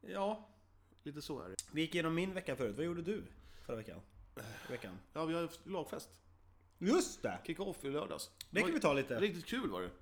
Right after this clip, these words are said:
Speaker 2: Det var,
Speaker 1: Det var
Speaker 2: eh,
Speaker 1: skitkul.
Speaker 2: Dicken, Dick Sved hade fixat ordning där.
Speaker 1: Eh, det hade han gjort riktigt jävla bra. Allting började klockan tio nere i det klassiska Vilstabadet här i
Speaker 2: Mm.
Speaker 1: Eskilstuna.
Speaker 2: Ja.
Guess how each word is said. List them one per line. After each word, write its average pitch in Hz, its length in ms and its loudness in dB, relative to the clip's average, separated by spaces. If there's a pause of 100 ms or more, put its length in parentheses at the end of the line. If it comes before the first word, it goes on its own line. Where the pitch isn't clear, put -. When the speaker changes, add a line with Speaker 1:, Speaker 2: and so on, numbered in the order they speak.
(420)
Speaker 2:
Det 175 60 -4
var, 185 200 0 (120)
Speaker 1:
Det 147 60 -2
var 170 100 4
Speaker 2:
eh, 156 80 4
Speaker 1:
skitkul. 147 560 4
Speaker 2:
Dicken, 143 560 0 (160)
Dick 175 260 -2
Sved 185 200 2
hade 120 160 0
fixat 113 260 -4
ordning 101 220 -6 (180)
där. 160 360 2
Speaker 1:
Eh, 165 60 2
det 175 180 2
hade 214 140 2
han 202 100 4
gjort 156 180 -2
riktigt 202 360 0
jävla 151 200 2
bra. 151 360 2 (460)
Allting 196 340 6
började 180 220 8
klockan 165 320 4
tio 180 420 2 (180)
nere 160 420 6
i 151 220 0
det 143 160 -2
klassiska 135 640 -4
Vilstabadet 135 960 0
här 131 120 4
i 127 40 4
Speaker 2:
Mm. 139 120 2
Speaker 1:
Eskilstuna. 139 580 0
Speaker 2:
Ja. 135 220 -4